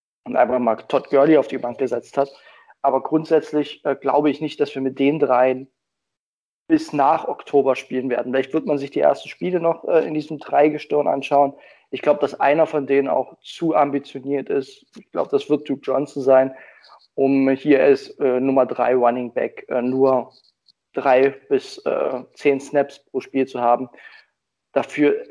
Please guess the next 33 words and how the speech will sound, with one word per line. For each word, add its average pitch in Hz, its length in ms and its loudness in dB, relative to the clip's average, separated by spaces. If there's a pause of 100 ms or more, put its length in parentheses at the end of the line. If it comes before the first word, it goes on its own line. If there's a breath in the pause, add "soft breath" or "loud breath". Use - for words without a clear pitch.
(120)
ist - 200 -12
die 165 80 -8
Konstellation 147 720 0
hier 151 140 -2
eine 139 140 0
andere 156 340 2
als 143 160 2
bei 127 100 -2
den 135 160 -2
Patriots. 127 600 -4
Und, - 180 -18 (180)
äh, - 280 -12 (160)
ja, - 100 -4
die - 80 -4
Patriots 131 400 -4
sind 143 160 0
auch - 160 -2
eine 123 80 0
Ausnahme, 123 480 -2
muss 117 180 -8
man - 140 -4
ehrlich - 280 -4
sagen. 123 320 2 (280 loud breath)
Sind 135 200 2
auch 127 100 4
das 127 120 -2
einzige 131 440 -4
Team, 135 240 -4
das 123 120 -4
das 135 160 -4
so 135 220 2
wirklich 131 320 2
macht. - 400 -4